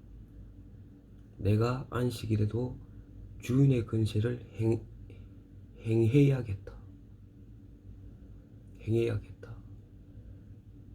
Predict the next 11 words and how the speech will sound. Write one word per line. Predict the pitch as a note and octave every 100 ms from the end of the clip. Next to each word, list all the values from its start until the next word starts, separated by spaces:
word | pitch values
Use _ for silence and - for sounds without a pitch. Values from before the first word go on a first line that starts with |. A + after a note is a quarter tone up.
| - - - -
"나는 | A2 B2 C3+ C3+ A#2
너희를 | C#3+ D3 C#3 C#3 C3
사랑하는 | - A2+ A#2+ B2 B2 A#2+
자, | A2+ A#2+ B2
사람을 | - - D#3+ D#3 C#3
사랑하는 | A2 A2+ A2+ G#2 A2 -
자다. | - - - - - - - - - - - - - - - -
사람을 | - A#2+ A#2 A2
사랑하는 | - G#2+ G2+ - -
자다. | - - - - - - - - - - - - - - - - - - - - - - - - - - - -
안식일보다도 | B2 C#3+ C#3 B2 A2+ A2+ A2+ A2+ B2+ C3